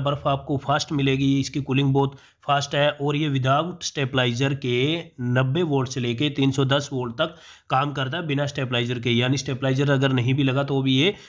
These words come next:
कूलिंग करेगा। और नीचे इसमें यूटिलिटी बॉक्स दिया हुआ है, जिसमें आप लहसुन, प्याज, आलू वगैरह रख सकते हैं। जो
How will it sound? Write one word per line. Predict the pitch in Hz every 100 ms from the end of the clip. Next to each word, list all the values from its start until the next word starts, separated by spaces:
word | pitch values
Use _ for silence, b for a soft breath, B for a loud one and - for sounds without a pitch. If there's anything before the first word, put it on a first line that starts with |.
| B
कूलिंग | - 147 143
करेगा। | 135 135 143
और | 151
नीचे | 135 131 156
इसमें | 135 147
यूटिलिटी | 135 123 139 143 139
बॉक्स | 135 143 -
दिया | 147 143
हुआ | 143 143
है, |
जिसमें | 139 131 139 143
आप | 135
लहसुन, | 127 120 143 143
प्याज, | 139 127 131 135
आलू | 131 131
वगैरह | 131 131 127
रख | 123
सकते | - 131 -
हैं। | 139 135
जो | 143